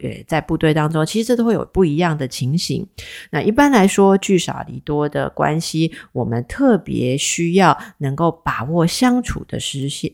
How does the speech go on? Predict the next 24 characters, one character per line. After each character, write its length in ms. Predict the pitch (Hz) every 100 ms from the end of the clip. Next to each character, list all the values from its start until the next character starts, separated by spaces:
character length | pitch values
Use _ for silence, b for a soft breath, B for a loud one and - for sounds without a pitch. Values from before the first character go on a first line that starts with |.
| _
时 140 | - 180
间 260 | 190 202 202
有 120 | 151
好 320 | 160 - 127 -
的 100 | 151
分 340 | - 214 214
享 240 | 226 - - _
跟 220 | 143 151
沟 260 | - 160 165
通， 320 | 175 147 165 -
哦。 140 | - B B B -
怎 140 | 240
么 80 | 277
样 160 | 339
能 100 | 277
够 160 | 233 240
做 220 | 233 220
好 180 | 175 143
分 320 | 139 165 160
享 240 | 165 151 160
跟 200 | 143 151
沟 200 | 156 156
通 240 | 160 175 160
呢？ 160 | 160